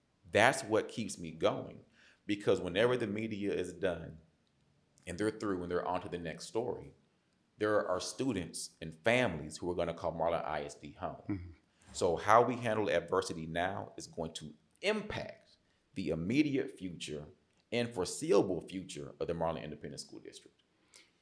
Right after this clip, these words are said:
Speaker 2: Do you think there's a place where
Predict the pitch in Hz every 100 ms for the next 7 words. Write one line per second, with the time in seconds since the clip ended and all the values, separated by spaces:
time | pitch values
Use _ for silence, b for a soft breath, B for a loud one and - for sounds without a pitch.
0 | b b b b _ 120 143 139 - 160
1 | 165 156 135 127 123 - - - - 123
2 | - 123 117 113 - 113 107 104